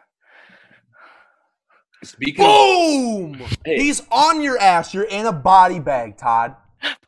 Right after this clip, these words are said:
Speaker 3: him
Speaker 1: Wait.
Speaker 3: in a body bag.
Speaker 2: I was in the body bag last week, and now it's fucking you.
Speaker 1: Sorry, all I'm seeing is my reflection in your sunglasses, freak. You're in a basement.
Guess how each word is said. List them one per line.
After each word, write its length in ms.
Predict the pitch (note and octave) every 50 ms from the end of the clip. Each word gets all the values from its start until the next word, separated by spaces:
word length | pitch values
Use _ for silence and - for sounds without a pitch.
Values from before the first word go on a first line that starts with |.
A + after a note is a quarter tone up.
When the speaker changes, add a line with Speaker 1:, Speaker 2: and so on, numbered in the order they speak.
| _ - D3+
Speaker 3:
him 20 |
Speaker 1:
Wait. 100 | D3+ C#3+
Speaker 3:
in 40 | -
a 60 | F3+
body 360 | E3 C#3+ C#3+ - - - A#2+ A#2
bag. 140 | - - D#3+
Speaker 2:
I 200 | F3 G3 A3+ B3
was 200 | C4 C4 A3+ A3
in 60 | B3
the 60 | A#3+ G#3
body 300 | E3+ A3 G#3+ G#3+ A3 G#3
bag 260 | F#3 G#3 G3+ G3+ F3
last 340 | F3 F3 E3 D#3+ D3+ - D#3
week, 200 | D3+ C#3+ C#3 D3
and 80 | C3+
now 180 | C#3+ D#3+ F3+ F#3+
it's 100 | - -
fucking 380 | - - G3+ - - D3+ C3+ B2 B2
you. 300 | C#3+ D#3 C#3+ B2 G#2 - _ _ _ _ _ - - - _ _ _ _ _ _ _ _ _ _ _ _
Speaker 1:
Sorry, 300 | - - A2+ A2+ A2 G#2+
all 160 | - G#2 A2+ A#2+
I'm 80 | B2
seeing 300 | B2 - - C3 A#2+ A#2+
is 140 | A2+ G#2 F#2+
my 120 | A2+ G#2
reflection 560 | G#2 G2+ F#2+ F#2+ - A2 G#2 G#2 - - G#2+ F#2+
in 60 | F#2
your 80 | F2
sunglasses, 640 | E2 - G2 F#2 F#2 F2 D#2+ D#2+ D#2 - F2+ E2 -
freak. 360 | - _ - E2+ E2+ F#2 F#2
You're 100 | F#2 G2
in 60 | G2 F#2+
a 40 |
basement. 500 | F2 E2 E2 F2 F2 E2+ - F#2+ E2 D2+